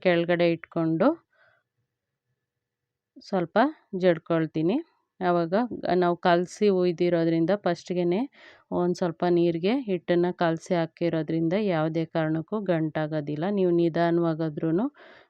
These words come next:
ಜಡಿದ್ರೂ ಗಂಟೇನಾಗೋದಿಲ್ಲ. ಹೀಗೆ ಚೆನ್ನಾಗಿ ಮಿಕ್ಸ್ ಮಾಡ್ಕೊಳ್ತೀನಿ. ಆನಂತರ ಕೆಳಗಡೆ ಇಟ್ಟು ಇನ್ನೊಂದೆರಡು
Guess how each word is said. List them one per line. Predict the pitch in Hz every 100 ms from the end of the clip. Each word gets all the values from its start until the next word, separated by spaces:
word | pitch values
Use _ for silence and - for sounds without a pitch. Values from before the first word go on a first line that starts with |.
| - 180
ಜಡಿದ್ರೂ | 175 170 160 160 170 285 294 196
ಗಂಟೇನಾಗೋದಿಲ್ಲ. | 170 165 160 156 160 151 151 143 147 151 240 - _ _ _ _ _ _ _ _ -
ಹೀಗೆ | 180 160 220 285 _ _ _ _ -
ಚೆನ್ನಾಗಿ | 180 170 160 165 240 294 _ 185
ಮಿಕ್ಸ್ | 180 - 190
ಮಾಡ್ಕೊಳ್ತೀನಿ. | 175 160 - 156 - 165 233 262 180
ಆನಂತರ | 170 165 220 -
ಕೆಳಗಡೆ | 185 170 170 170 165
ಇಟ್ಟು | 160 - 247 330 _ _ _ _ 190
ಇನ್ನೊಂದೆರಡು | 190 180 175 170 160